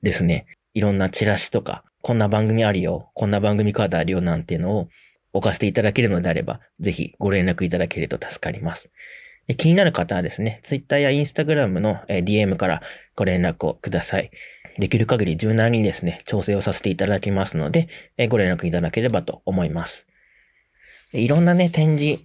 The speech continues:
させていただきたいので、なんか、こういう音声コンテンツやってますとか、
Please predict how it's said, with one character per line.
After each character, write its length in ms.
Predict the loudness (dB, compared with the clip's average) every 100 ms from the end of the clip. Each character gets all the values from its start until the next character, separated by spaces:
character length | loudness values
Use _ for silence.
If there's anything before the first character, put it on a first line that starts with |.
| -10
さ 120 | -6 -2
せ 120 | 0
て 80 | 0
い 80 |
た 120 | 2 0
だ 120 | 0
き 120 | -2
た 180 | 0 2
い 280 | 2 0 -2
の 160 | -4 -2
で、 280 | 0 -2 -8 _
な 120 | -4
ん 80 | -2
か、 320 | -2 -4 -6 -16 _ _
こ 140 | -2 2
う 60 |
い 60 | 4
う 40 |
音 100 | 2
声 160 | 2 0
コ 140 | 0
ン 60 | 0
テ 80 | 0
ン 40 |
ツ 80 | 0
や 80 | -2
っ 20 |
て 120 | 0
ま 180 | 0 -2
す 80 | -4
と 80 | -6
か、 220 | -6